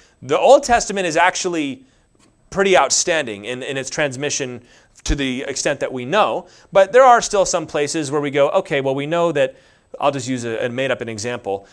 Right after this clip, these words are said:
We know that he didn't have forty thousand children. Maybe it meant forty, you know, things like that, that are very obvious.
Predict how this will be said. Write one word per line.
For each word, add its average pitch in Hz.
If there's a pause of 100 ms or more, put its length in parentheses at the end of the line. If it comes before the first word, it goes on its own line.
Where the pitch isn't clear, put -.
(120)
We 160
know 233
that 185
he 180
didn't 175
have 151
forty 165
thousand 139
children. 98
Maybe 160
it 139
meant 123
forty, 101
you 110
know, 113
things 180
like 165
that, 117
that 131
are 139
very 156
obvious. 131